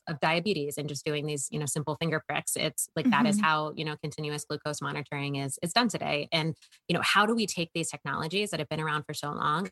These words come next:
Speaker 1: and apply them to women's health? And so we ran, uh, a concordant study showing that the results of the simple finger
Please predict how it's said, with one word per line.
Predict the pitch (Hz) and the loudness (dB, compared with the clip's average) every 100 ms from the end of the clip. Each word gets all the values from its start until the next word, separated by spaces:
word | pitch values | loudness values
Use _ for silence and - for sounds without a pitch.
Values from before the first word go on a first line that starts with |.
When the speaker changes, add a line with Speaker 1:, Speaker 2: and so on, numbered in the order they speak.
| - | -6
Speaker 1:
and | 160 | -10
apply | _ - 170 175 | _ -4 0 0
them | 156 151 139 | 0 -4 -6
to | 143 | -6
women's | 143 143 - | -6 -6 -4
health? | - 180 170 _ - - | -2 -4 -6 _ -20 -2
And | 180 | 2
so | 170 175 | 4 4
we | 160 151 180 196 208 | 2 2 2 4 2
ran, | 175 151 147 147 139 143 147 | 0 -2 -2 -2 -4 -4 -4
uh, | 156 143 - | -4 -2 -2
a | 147 - | -4 -4
concordant | 147 - 175 185 175 160 | -6 -4 -2 0 0 -2
study | 143 139 147 | -2 -2 -4
showing | 147 - 160 170 196 208 202 _ | -2 2 4 4 2 0 -4 _
that | 151 147 - | -2 -2 -2
the | 147 | -4
results | 147 143 151 185 | -2 0 -2 -2
of | 156 - | -8 -8
the | |
simple | 143 156 147 196 - | -6 -4 -2 -4 -2
finger | 151 139 | -4 -4